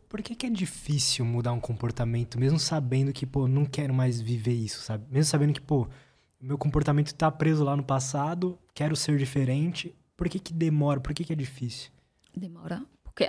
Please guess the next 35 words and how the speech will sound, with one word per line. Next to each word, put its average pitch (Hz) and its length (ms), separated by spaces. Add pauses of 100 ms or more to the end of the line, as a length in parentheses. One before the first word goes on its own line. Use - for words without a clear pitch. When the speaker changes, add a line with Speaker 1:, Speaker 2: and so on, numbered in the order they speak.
(140)
Speaker 2:
voltando 185 420
ao 170 60
processo 170 300
de 156 60
aprendizagem, 175 640
o - 40
processo - 240
de 156 60
aprendizagem, 156 500
ele 175 120
não 165 260
acontece 175 360
da 170 100
noite 160 180
pro - 160
dia. - 220 (580)
Eu 180 100
acho 165 240
que - 140
esse 165 260
também 165 320
é 160 40
um 185 280
dos 190 120
problemas 160 460
que - 80
a 175 40
gente 170 200
tem 170 200
a-, - 120
atualmente, 165 720
né? 165 40
As 175 100
pessoas 165 280
querem, 165 420